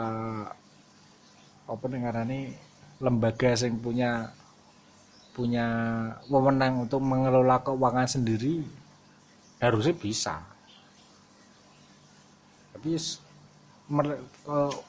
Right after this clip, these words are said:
M K itu kan juga sebenarnya cuma alat toh. Yang punya anggaran ini juga yang di pusat. Maksudnya pe-, pemegang kendali L P J ini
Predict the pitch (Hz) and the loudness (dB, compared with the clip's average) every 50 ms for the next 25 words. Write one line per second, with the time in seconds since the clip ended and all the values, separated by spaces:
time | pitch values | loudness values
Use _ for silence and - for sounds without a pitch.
0 | - 151 143 151 143 - 165 160 160 160 160 180 202 202 185 147 127 127 131 123 | 0 0 0 0 0 2 2 4 4 2 2 2 0 0 0 -2 -2 0 0 0
1 | 120 110 - - - - - - - - - - - - - - - - - - | 0 -2 -6 -12 -18 -20 -20 -20 -20 -20 -20 -20 -20 -20 -20 -20 -20 -20 -20 -8
2 | - 135 - - 117 113 117 117 139 160 160 165 151 147 143 135 135 - - - | -8 -8 -6 -2 -2 0 2 2 2 0 0 -2 0 0 0 0 0 -4 -10 -16
3 | - - - - - - - - - - _ - - - - - - - - - | -20 -20 -20 -20 -20 -20 -20 -20 -20 -20 _ -20 -20 -20 -20 -20 -20 -20 -20 -20
4 | - - - - - - - 135 131 131 139 151 160 160 - - 143 147 185 - | -20 -20 -20 -20 -18 -6 0 2 2 4 6 6 4 4 2 -2 -6 -8 -8 -10
5 | - - - - - - - - 131 127 127 127 127 113 131 131 135 135 127 127 | -16 -20 -20 -20 -20 -20 -16 -6 0 2 4 4 4 4 2 2 4 4 4 4
6 | 127 123 120 120 117 113 117 127 131 131 120 101 117 110 107 104 - - - - | 4 4 4 4 4 2 2 0 0 0 0 0 -2 -4 -4 -4 -8 -12 -18 -20
7 | - - - - - - - - - - _ _ - - - - - 120 123 120 | -20 -20 -20 -20 -20 -20 -20 -20 -20 -20 _ _ -20 -20 -20 -18 -8 -2 0 0
8 | 113 113 120 104 113 110 98 - - 107 104 - - - - - - - - - | 0 0 -4 -4 -4 -6 -6 -6 -6 -8 -10 -10 -14 -20 -20 -20 -20 -20 -20 -20
9 | - - - - - - - - - - - - - - - - - - - - | -20 -20 -20 -20 -20 -20 -20 -20 -20 -20 -20 -20 -20 -20 -20 -20 -20 -20 -20 -20
10 | - - - - - - - - 117 107 143 131 - 147 123 110 - - 131 123 | -20 -20 -20 -20 -20 -20 -14 -12 -6 -4 -4 0 0 0 -2 0 -2 -2 0 2
11 | 135 131 123 135 123 120 131 123 120 120 117 127 131 123 117 139 131 - - 123 | 2 0 2 0 0 0 0 0 0 2 2 2 0 0 2 0 0 2 2 0
12 | 110 110 | 0 0